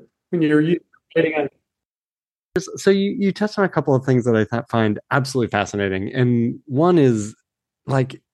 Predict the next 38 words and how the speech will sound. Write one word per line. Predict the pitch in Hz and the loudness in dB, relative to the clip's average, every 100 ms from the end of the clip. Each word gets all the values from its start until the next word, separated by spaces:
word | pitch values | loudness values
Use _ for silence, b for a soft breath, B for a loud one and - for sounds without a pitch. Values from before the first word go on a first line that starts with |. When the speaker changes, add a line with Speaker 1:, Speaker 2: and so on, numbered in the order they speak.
| _ _ _ _ | _ _ _ _
Speaker 2:
the | - 127 170 | -8 -2 -2
physicality | - - 190 196 170 139 151 123 95 | -2 2 4 4 2 2 4 4 2
with | 95 117 | 2 2
which | 104 113 - - | 2 0 0 -2
you | 120 | -2
have | 113 107 - | -4 -6 -4
to | 113 | -4
approach | 104 - - 143 160 - - | -6 -12 -6 -2 0 -2 -10
this. | 107 101 120 - - B B B _ | -10 -10 -12 -16 -20 B B B _
Like, | 139 135 | -2 -2
you | 165 220 | 0 0
are | 247 185 135 147 - _ | 2 0 -2 -6 -14 _
wrestling | 135 135 180 214 208 151 123 | -4 0 0 2 2 4 4
this | 110 107 - | 0 -4 -4
thing | 117 120 | -2 0
<laughs> | 131 | 0
to | 202 | 2
the | 156 | 2
ground | 135 - 185 185 123 | 0 0 0 0 0
with | 117 | 0
the | 110 | -2
thick | - - 156 - - | -4 0 0 0 -2
pages | 139 135 131 143 139 131 | 2 2 4 4 2 0
and | 110 | -2
the | 104 | -4
Sharpie, | - - 127 139 160 160 156 B B | -4 -2 -2 0 0 0 -2 B B
and | 123 127 | 0 2
then | 120 127 | 2 0
up | 127 135 | -2 2
at, | 147 139 131 - | 2 0 -4 -4
on | 127 127 | 2 2
your | 110 | 2
feet, | - 175 175 - | 0 0 0 -2
standing | - 127 123 113 | -4 -2 0 -2
at | 101 | -4
the | 107 | -6
board. | 139 156 156 | -4 -4 -2
Like, | 143 135 | -6 -6